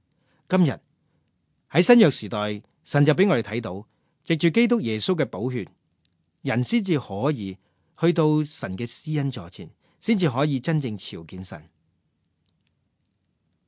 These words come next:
約伯佢自己因為搵唔到任何人可以了解到佢嘅情況，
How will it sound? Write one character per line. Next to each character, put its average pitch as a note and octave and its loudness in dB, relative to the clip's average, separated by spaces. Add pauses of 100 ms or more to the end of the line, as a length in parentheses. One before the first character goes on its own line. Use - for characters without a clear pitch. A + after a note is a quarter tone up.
(720)
約 B2+ 0
伯 G#2+ -8 (640)
佢 G3 2
自 D#3+ -4
己 D3 4 (680)
因 G3 2
為 D#3+ 6
搵 A#2+ 2
唔 B2 0
到 A2 -4
任 B2+ -2
何 F#2+ -8
人 F#2+ -6
可 A#2 -6
以 F#3 -4
了 B2+ 0
解 C#3 -4
到 E3+ -2
佢 C#3+ -2
嘅 B2 -2
情 F2+ -10
況， A2+ -10